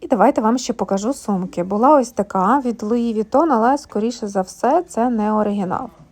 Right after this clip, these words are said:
Виконана вона не зі шкіри, а з якоїсь такої ніби як тканини, яка зроблена під замшу. Дуже цікава текстура, ось так вона виглядає всередині.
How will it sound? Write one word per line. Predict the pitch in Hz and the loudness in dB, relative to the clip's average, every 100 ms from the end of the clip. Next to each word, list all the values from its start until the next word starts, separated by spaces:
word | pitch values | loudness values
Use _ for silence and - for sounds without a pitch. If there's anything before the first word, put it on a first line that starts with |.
| - - - _ _ _ - | -20 -20 -20 _ _ _ -6
Виконана | 262 392 330 247 | -2 2 2 4
вона | 226 220 214 240 320 339 | 4 2 4 4 2 2
не | 226 226 240 | 0 2 2
зі | 220 214 | 2 -2
шкіри, | 202 - - 214 220 269 330 | -6 -8 -8 -2 0 2 0
а | - 220 240 262 | 2 2 4 2
з | 220 | 0
якоїсь | 220 - 269 262 | -4 -2 -2 -2
такої | - - 262 | -6 -2 0
ніби | 226 226 220 | 0 0 0
як | 214 | -2
тканини, | - - 190 202 370 277 | -6 -4 -2 0 0 0
яка | 226 233 262 | 0 0 0
зроблена | 208 214 240 233 233 | 0 0 0 0 -2
під | 247 220 | -2 -4
замшу. | 208 185 - 190 - | -2 -2 -2 -6 -8
Дуже | 208 226 277 | -8 -6 -6
цікава | - - 220 208 196 | -8 -2 0 2 0
текстура, | 214 - - 208 214 294 | -4 -12 -12 -4 0 2
ось | 247 | 2
так | - 240 | 2 0
вона | 226 214 | 0 -2
виглядає | 214 208 202 208 202 | -2 -2 2 4 4
всередині. | 196 - 226 208 185 196 247 320 | 2 -2 0 2 2 0 -2 -4